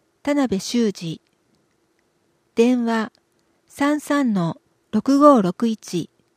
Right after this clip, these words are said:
磯崎。このコーナーでは、町内の各公共施設などを利用して活動しているスポーツ団体や文化団体などを紹介します。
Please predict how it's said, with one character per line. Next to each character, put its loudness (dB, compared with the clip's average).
磯 0
崎。 -8
こ -2
の 2
コ 2
ー 0
ナ -2
ー -6
で -4
は、 -6
町 4
内 -2
の -6
各 -4
公 6
共 2
施 -16
設 -6
な -2
ど -2
を -4
利 -4
用 2
し -10
て -6
活 -6
動 8
し -6
て 0
い 0
る 0
ス -20
ポ 10
ー 6
ツ -12
団 0
体 -4
や -4
文 2
化 0
団 0
体 0
な -2
ど 0
を -4
紹 2
介 -4
し -10
ま -4
す。 -20